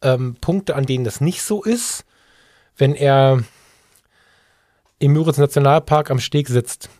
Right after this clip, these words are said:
oder wenn er in Vietnam auf dem Hügel sitzt und einfach nur sich darüber freut, dass er Menschen angelächelt hat, dann ist es nicht so.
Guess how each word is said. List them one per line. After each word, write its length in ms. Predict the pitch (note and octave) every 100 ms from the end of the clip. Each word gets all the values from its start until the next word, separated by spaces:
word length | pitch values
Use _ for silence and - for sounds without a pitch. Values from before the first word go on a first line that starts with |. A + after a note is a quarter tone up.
| _
oder 720 | - A#2 A#2 A2 A2 A2 G#2
wenn 160 | A#2+ B2
er 160 | A#2+
in 120 | A#2+ A#2
Vietnam 500 | B2+ B2+ C3+ D3 C3+
auf 180 | B2+
dem 120 | - B2+
Hügel 220 | D3+ C#3+
sitzt 320 | B2 - -
und 120 | B2
einfach 280 | C3+ C3 A2+
nur 120 | B2
sich 100 | A#2
darüber 260 | C3 A#2+ A#2
freut, 220 | - C3+
dass 100 | A#2
er 60 | A#2+
Menschen 260 | B2+ -
angelächelt 460 | B2 C3 A#2 A#2+ G#2+
hat, 140 | G#2
dann 80 | C3+
ist 60 | C#3+
es 180 | A#2 C#3
nicht 200 | D#3+ -
so. 360 | G3 G#3+ A3